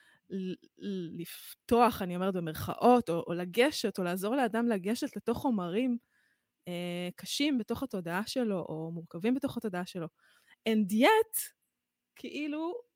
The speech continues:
אנחנו רואים את זה כמו מוצא לציבור, כמו איזה... הדבר הכי, הכי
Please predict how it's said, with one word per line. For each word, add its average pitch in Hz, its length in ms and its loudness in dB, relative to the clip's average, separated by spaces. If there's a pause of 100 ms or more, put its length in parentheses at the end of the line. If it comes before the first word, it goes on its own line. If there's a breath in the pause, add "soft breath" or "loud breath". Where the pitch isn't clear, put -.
(220)
אנחנו 226 640 2
רואים 226 480 2
את 269 100 0
זה 196 260 0 (160)
כמו 262 600 4
מוצא 247 300 0
לציבור, 208 500 -2
כמו 214 200 0
איזה... 254 520 2 (1160 soft breath)
הדבר 214 260 0
הכי, 302 360 2
הכי 294 380 -2